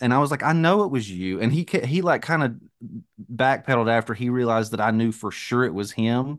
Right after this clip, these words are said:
Like, and that made me pissed off. So anyway, so my, the back of my truck was, like,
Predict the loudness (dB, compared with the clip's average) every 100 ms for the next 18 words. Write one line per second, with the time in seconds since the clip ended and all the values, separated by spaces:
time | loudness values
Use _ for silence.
0 | _ -6 -4 -4 -8 _ _ _ _ _
1 | _ 0 2 4 4 2 2 -2 -6 -8
2 | -8 -8 -10 -14 _ -12 -4 -4 0 2
3 | 4 4 2 -2 -10 _ -12 0 4 4
4 | 0 -4 _ -6 0 0 0 0 2 2
5 | 2 -4 -4 -2 -2 -2 -4 -4 -2 -2